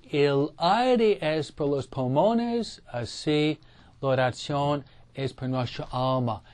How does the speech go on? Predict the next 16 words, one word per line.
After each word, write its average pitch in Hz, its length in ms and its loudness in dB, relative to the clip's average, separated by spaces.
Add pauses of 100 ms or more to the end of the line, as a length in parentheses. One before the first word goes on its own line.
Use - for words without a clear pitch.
(200)
y 139 100 -4
por 127 180 -6
nuestra 123 340 -4
fe 139 320 0
para 117 240 -8
que 120 140 -6
crezca. - 540 -4 (2000)
Entonces 180 480 4
debemos 175 380 2
pedir 190 440 4
al 180 220 6
Señor, 139 460 -4
"Señor, 160 400 0
aumente 160 560 2
mi 127 140 -2
fe". 117 400 -6